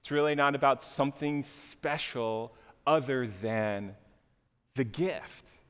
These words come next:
that God gave. The ministry is about God's work being done through John. And so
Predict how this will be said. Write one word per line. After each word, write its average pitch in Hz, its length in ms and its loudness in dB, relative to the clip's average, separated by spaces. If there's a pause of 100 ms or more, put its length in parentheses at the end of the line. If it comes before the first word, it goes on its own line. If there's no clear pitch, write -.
(240)
that 127 220 2
God 117 380 4
gave. 120 440 -4 (560)
The 139 100 -2
ministry 123 1000 -2
is 120 140 -4
about 107 340 2
God's 101 300 0
work 113 520 -8 (460)
being 127 280 0
done 110 360 0
through 104 260 -10
John. 92 480 -10 (1200)
And 135 100 2
so 165 340 6